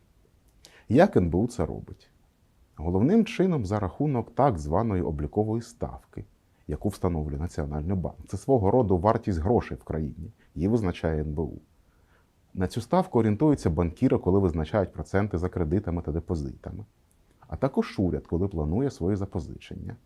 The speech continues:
Що нижча ставка, тим дешевше гроші в країні. Тим нижча ставка за кредитами та державними позиками.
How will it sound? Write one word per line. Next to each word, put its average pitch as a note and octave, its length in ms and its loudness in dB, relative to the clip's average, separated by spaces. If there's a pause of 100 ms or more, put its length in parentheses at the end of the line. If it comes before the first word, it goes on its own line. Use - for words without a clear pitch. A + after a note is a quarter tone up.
(340)
Що G#2+ 200 0
нижча G#2+ 300 -2
ставка, G#3 460 -2 (140)
тим B2+ 200 2
дешевше - 460 -4
гроші E2+ 300 -6
в - 60 -14
країні. D#2 500 -6 (340)
Тим G2+ 160 4
нижча F#2+ 280 0
ставка F#2 420 -2
за D#2+ 120 -2
кредитами E2+ 580 -2
та D#2+ 200 -2
державними E2+ 600 -2
позиками. - 640 -16